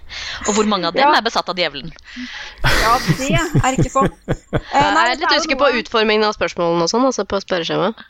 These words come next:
Speaker 2: Ja, de har
Speaker 3: Eh.
Speaker 2: satt opp en sånn modell da, for å predikere dette her, og så har de testet mange sommerfugler, og så har det jo vist seg å stemme. Men dette er jo noe man har lurt på veldig lenge og holdt på med å forske på veldig lenge, for det er en utrolig imponerende bedrift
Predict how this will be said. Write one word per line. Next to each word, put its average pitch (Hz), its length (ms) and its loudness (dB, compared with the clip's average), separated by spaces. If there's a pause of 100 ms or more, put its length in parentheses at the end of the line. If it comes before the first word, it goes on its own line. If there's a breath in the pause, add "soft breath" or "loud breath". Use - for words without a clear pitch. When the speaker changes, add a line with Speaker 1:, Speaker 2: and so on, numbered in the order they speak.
(100)
Speaker 2:
Ja, 269 240 4
de 285 80 -2
har 294 80 2
Speaker 3:
Eh. 311 80 2
Speaker 2:
satt - 240 -4
opp - 100 -6
en 269 140 0
sånn 254 320 -2
modell 262 320 -2
da, 285 100 0
for 254 140 -2
å - 80 -8
predikere 254 480 -2
dette 240 160 -2
her, 262 180 2
og 254 60 -2
så 247 160 -2
har 226 80 0
de 247 80 -8
testet - 400 -6
mange 220 160 -2
sommerfugler, 226 420 0
og 233 80 -2
så 233 140 -2
har 214 160 0
det 220 80 -4
jo 202 80 -8
vist 208 160 -8
seg 233 80 -2
å - 20 -6
stemme. 208 280 -4 (240 loud breath)
Men 254 100 2
dette 254 160 2
er 262 80 4
jo 285 100 0
noe 247 80 -2
man 240 140 2
har 277 80 2
lurt 226 180 -4
på 294 140 -4
veldig 254 160 0
lenge 240 160 0
og 269 80 2
holdt 247 160 -4
på - 20 -4
med 220 140 2
å 226 160 -2
forske - 240 -4
på 247 80 -2
veldig 254 160 -2
lenge, 277 320 0
for 269 160 0
det 277 80 0
er 214 320 0
en 254 80 -2
utrolig 240 640 0
imponerende 226 720 0
bedrift 240 480 -4